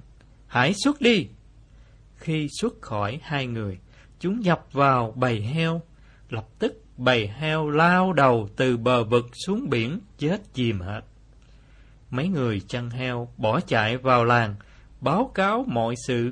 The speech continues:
cùng với việc đã xảy ra cho hai người bị quỷ ám. Thế là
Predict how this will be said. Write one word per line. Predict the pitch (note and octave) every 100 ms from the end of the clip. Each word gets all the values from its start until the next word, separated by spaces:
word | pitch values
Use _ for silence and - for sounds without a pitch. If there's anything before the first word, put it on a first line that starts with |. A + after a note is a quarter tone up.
| B2
cùng | D3 B2+ A2+ G#2+ G2+
với | C3 F3+ G#3+
việc | B2 A2+ -
đã | G#2+ G#2 C#3 -
xảy | G#2+ A#2+
ra | D3+ C#3+ C#3+ C#3 -
cho | C#3+
hai | C#3 C#3+ C#3+
người | B2+ A#2+ G#2
bị | F#2+ F#2+ F#2+ - -
quỷ | G2+ F#2+
ám. | B2 A#2 E3 - - - - - - -
Thế | C3 D#3
là | D3+ G2